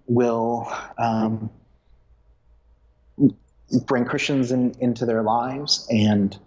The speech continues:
um, and, and help present the gospel, uh, uh, to them,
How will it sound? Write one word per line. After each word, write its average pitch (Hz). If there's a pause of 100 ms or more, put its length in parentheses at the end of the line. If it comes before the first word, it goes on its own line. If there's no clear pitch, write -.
(440)
um, 104 (300)
and, 104 (300)
and 104 (120)
help 131
present 113
the 120
gospel, 110
uh, 104 (840)
uh, 104
to 110
them, 101